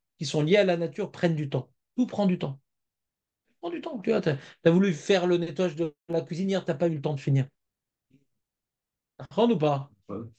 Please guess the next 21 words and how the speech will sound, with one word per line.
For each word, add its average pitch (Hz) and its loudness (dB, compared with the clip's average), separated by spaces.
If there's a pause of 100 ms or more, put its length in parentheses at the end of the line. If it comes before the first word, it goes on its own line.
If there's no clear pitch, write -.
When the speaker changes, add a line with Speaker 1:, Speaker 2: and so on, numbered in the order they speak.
Speaker 1:
Ouais, 226 8
je 135 2
sais, 180 6
j'ai 175 8
dans 233 6
tes 220 6
yeux 175 6
une, 135 4 (400)
une, 139 6
une 139 6
contrariété 151 4
profonde. 135 0
Ouais. 185 6 (1300)
Le 208 0
temps, - 2
le 226 -4
temps, 294 2
on 240 2
dépend 233 4
du 254 -4
temps. 269 0